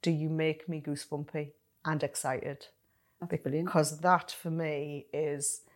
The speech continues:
Speaker 1: like, my life. And then I can
Speaker 2: Mm.
Speaker 1: go off and do my thing and dump about and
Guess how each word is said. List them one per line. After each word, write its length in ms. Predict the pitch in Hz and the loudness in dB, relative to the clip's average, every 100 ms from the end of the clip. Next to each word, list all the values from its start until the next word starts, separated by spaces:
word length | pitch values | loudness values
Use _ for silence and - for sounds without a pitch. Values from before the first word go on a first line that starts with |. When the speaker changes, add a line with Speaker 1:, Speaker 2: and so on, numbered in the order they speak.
| _ _ - | _ _ 4
Speaker 1:
like, 340 | 135 131 - | 4 4 0
my 100 | 151 | 0
life. 460 | 151 151 160 - - | 2 0 -2 -8 0
And 140 | 151 | 4
then 120 | 156 151 | 6 6
I 40 | |
can 100 | 143 | 4
Speaker 2:
Mm. 20 | |
Speaker 1:
go 80 | 156 | 4
off 220 | 156 151 175 | 4 2 -4
and 100 | 160 | 0
do 120 | 160 | 0
my 140 | 131 | 0
thing 360 | - 160 160 151 | -2 0 0 -2
and 240 | 147 147 | -4 4
dump 180 | 170 180 | 8 10
about 340 | 202 160 160 175 | 12 10 10 8
and 260 | 135 240 | 6 2